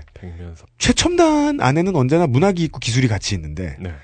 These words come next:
Speaker 2: 그것을 즐기는 사람들은, 그것을 잘 즐길 줄 아는 사람들은 후일에는 지식인이 돼, 당대에는 잉여입니다.
Speaker 1: 네.
Speaker 2: 근데 이 인구가 한둘이 아니죠.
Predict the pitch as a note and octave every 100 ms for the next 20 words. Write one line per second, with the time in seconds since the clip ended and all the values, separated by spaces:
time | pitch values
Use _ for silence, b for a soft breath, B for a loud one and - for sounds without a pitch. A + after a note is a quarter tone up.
0 | B - A#2 C3+ F#3+ G3 F3 C3 C#3 D3+
1 | C#3+ A#2+ A#2 A2 E2+ A#2+ A2 A#2 C#3 D3
2 | - C#3+ C#3+ B2 C#3 C3+ B2+ G#2 G2 A2+
3 | B2+ F2 F2 A2 C#2 b b - A3+ B3
4 | B3+ B3 A#3 A3+ D#3 A#2+ C3 A#2 G#2 E2+
5 | D2+ D2 _ - A#2+ E3+ G3 G3 G3+ E3
6 | F3 E3 F#2+ C#2+ - _ _ A2+ G#2 -
7 | _ F3+ F3+ D#3 D#3+ D#3 D#3 D#3 D3 G3
8 | F3 C#3+ D2+ C#2 C2